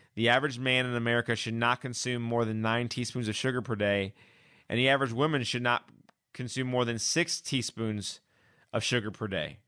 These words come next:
right? So men get nine teaspoons, women get six teaspoons. Do you guys realize that in a twelve ounce can of soda, it contains eight teaspoons of sugar? So for women, if you're consuming, if you're consuming a, a soda,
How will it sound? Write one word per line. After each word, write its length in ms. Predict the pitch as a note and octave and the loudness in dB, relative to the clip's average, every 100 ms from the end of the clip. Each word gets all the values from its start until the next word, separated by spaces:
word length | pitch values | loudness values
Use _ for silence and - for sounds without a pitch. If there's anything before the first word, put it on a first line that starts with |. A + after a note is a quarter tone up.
| - | -6
right? 220 | - G#2 | -2 -2
So 120 | - A2+ | 0 0
men 240 | A#2+ B2+ | 2 2
get 140 | B2+ | 0
nine 240 | C3 B2+ B2+ | 2 2 2
teaspoons, 480 | B2 - B2 B2 G#2+ | -4 -10 -10 -10 -6
women 180 | A#2+ | -6
get 120 | A#2 E2 | -4 -4
six 260 | - A#2+ | -2 -2
teaspoons. 580 | - A2 - G2 F#2+ - _ - - - - _ - | -4 -6 -6 -6 -6 -10 _ -20 -20 -20 -20 _ -4
Do 60 | |
you 60 | B2+ | 2
guys 280 | D3+ C#3+ A#2 | 4 2 2
realize 480 | C#3 C#3+ C#3+ D3 B2 | 2 4 6 4 4
that 240 | C3 - | 2 2
in 300 | - B2 A#2+ - | 0 -2 -2 -4
a 80 | |
twelve 320 | A#2 - B2+ C3 | -6 2 4 6
ounce 300 | C3+ B2 - | 4 2 -4
can 320 | - B2 B2+ | -2 2 2
of 140 | A2+ | 2
soda, 520 | - A#2+ A#2 B2+ C#3 C#3+ _ _ _ _ _ _ _ _ _ - | 0 2 4 4 2 0 _ _ _ _ _ _ _ _ _ -4
it 100 | B2 | 0
contains 560 | C#3+ - D3 C#3 B2 - | 0 2 4 4 2 -2
eight 260 | C3 D3+ - | 2 2 0
teaspoons 480 | - D3 - D3 B2+ | 2 2 4 2 4
of 100 | B2+ | 2
sugar? 540 | - B2+ B2+ C#3 D#3+ | 2 2 4 2 0
So 200 | - D#3 | -2 0
for 180 | C#3 C#3 | 2 2
women, 340 | B2 C3+ C#3+ C#3+ | 4 4 4 2
if 160 | C3 | 2
you're 140 | C#3+ D3 | 0 0
consuming, 800 | D3 C#3 - C#3 C#3 C#3+ C#3+ - _ _ _ - | 0 -2 2 2 4 2 0 -12 _ _ _ -4
if 140 | A#2+ | 2
you're 100 | D3+ | 2
consuming 640 | D3 D3 - C#3+ C#3+ C#3+ | 2 -2 0 2 4 2
a, 180 | C#3 B2+ | 2 0
a 120 | - A#2 | 0 -2
soda, 560 | - B2 C3 C#3+ D3 | 2 2 4 4 2